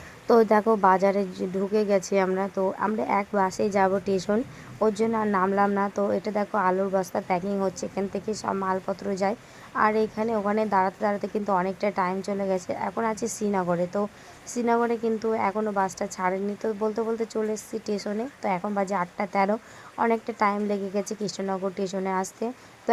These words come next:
এখন তাড়াতাড়ি গিয়ে টিকিটটা কেটে নেবো, আর কটার সময় ট্রেন আছে ওটাই দেখবো। তো চলো আমি ছেলে মেয়ে নিই। আর ব্যাগগুলো দেখো কেউ নিচ্ছে না, তো ব্যাগগুলো কিন্তু আমার কাছে রয়ে গেছে। তো বলতে বলতে তো আমরা টিকিট কাটাও হয়ে গেছে, এখানে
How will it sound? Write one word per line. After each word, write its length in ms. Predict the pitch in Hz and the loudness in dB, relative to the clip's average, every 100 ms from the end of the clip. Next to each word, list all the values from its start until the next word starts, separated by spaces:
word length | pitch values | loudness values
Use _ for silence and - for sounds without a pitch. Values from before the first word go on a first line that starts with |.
| 220 | 4
এখন 140 | 226 220 | 2 0
তাড়াতাড়ি 360 | 190 190 196 202 | 0 0 -2 -2
গিয়ে 120 | 185 208 | -4 -6
টিকিটটা 300 | 185 185 214 196 | -6 -6 -8 -6
কেটে 200 | 170 196 | -4 -2
নেবো, 140 | 202 202 | 0 0
আর 60 | 196 | 0
কটার 220 | 185 180 185 | 0 -2 -8
সময় 200 | 202 202 185 | -4 -6 -2
ট্রেন 200 | 190 190 190 | -2 0 -2
আছে 160 | 202 220 202 | -4 -4 -4
ওটাই 240 | 190 202 196 | -2 -4 -2
দেখবো। 280 | 196 180 202 254 - - - - - | -4 -2 -4 -6 -10 -20 -20 -6 0
তো 80 | 214 214 208 208 202 202 | 2 2 0 0 -2 -2
চলো 180 | 220 214 208 | 0 2 2
আমি 120 | 208 208 | 0 -4
ছেলে 200 | - 202 196 | -2 0 2
মেয়ে 160 | 196 196 | 0 0
নিই। 120 | 202 214 196 | 0 -2 -2
আর 100 | 202 202 190 | -2 -2 0
ব্যাগগুলো 380 | 196 196 190 208 202 | 2 2 0 -2 0
দেখো 160 | 190 202 - | -2 -2 -2
কেউ 120 | 202 196 | -2 0
নিচ্ছে 320 | 190 - - 190 | -2 -4 -6 -4
না, 80 | 208 269 - - - - | -6 -8 -18 -20 -20 -6
তো 80 | 208 208 214 | 0 0 2
ব্যাগগুলো 340 | 202 196 208 202 202 | 0 0 0 -2 -2
কিন্তু 200 | 202 208 190 | -4 0 2
আমার 160 | 190 180 | 2 0
কাছে 180 | 196 202 196 190 | -4 -2 -2 0
রয়ে 180 | 190 208 | 0 2
গেছে। 220 | 196 180 202 | -2 -2 -4
তো 60 | 208 190 | -4 -4
বলতে 220 | 196 202 220 202 | -2 -2 -2 -2
বলতে 240 | 196 190 226 - - - - - | -4 -2 -4 -4 -18 -20 -12 -2
তো 40 | 208 | 0
আমরা 180 | 208 202 214 196 | 0 0 0 -2
টিকিট 240 | 208 202 - 202 | -4 -4 -2 2
কাটাও 280 | 185 202 208 | 2 4 2
হয়ে 160 | 208 190 | 2 2
গেছে, 220 | 196 196 220 208 - 190 | 0 0 -4 -4 -4 -6
এখানে 260 | 180 202 | -2 -2